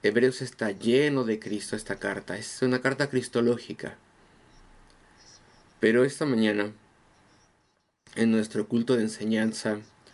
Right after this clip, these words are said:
hay una expresión que se menciona cuatro veces en la carta a los Hebreos. Entonces mi propósito es poder cazar, buscar esta expresión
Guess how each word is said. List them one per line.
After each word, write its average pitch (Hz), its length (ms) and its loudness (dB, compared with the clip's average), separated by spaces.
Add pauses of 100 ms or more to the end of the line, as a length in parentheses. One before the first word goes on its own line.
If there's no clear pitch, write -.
(160)
hay 127 200 2
una 131 120 2
expresión 110 920 -4 (1120)
que 131 100 2
se 120 160 -2
menciona 113 480 2
cuatro 113 300 -2
veces 104 520 -4 (1000)
en 107 120 2
la 104 160 2
carta 113 300 0
a - 20 2
los 110 180 -4
Hebreos. 104 560 -6 (540)
Entonces 135 340 0
mi 147 140 2
propósito 127 840 0 (640)
es 120 560 2
poder 113 520 2 (120)
cazar, 120 460 -2 (840)
buscar 127 840 0
esta 127 300 0
expresión 117 920 -2